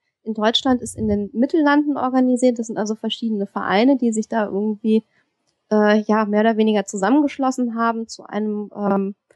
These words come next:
ja, Kontinent, kann man schon fast sagen. Und jedes, äh, Land dieser Mittellande besteht also aus einer eigenen Orga, die also irgendwie Rollenspiele auch mal organisiert und so.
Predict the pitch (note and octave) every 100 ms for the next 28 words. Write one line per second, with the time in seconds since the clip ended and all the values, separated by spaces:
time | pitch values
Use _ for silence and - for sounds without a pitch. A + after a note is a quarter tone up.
0 | _ _ - - A#3 B3 D4+ C#4+ D4 D4
1 | C#4 B3+ C4 C4 C4 B3 - A#3 A#3+ A#3+
2 | B3+ - _ _ _ G#3+ G#3 A#3+ B3+ C4+
3 | - - G#3 G3 C4+ F4+ - - B3+ B3
4 | C4 D#4 B3+ B3+ B3+ A3+ - B3 - G#3
5 | G3+ - - G#3+ - G#3 G#3 F#3+ F#3 B3+
6 | C#4+ C4+ A#3 F#3 G3 - G3 G3 G3 G#3
7 | B3 B3+ B3 A#3 - A3+ A3+ F#3+ G#3+ G#3+
8 | A3 G3+ A3 A3 - G#3 G#3+ A3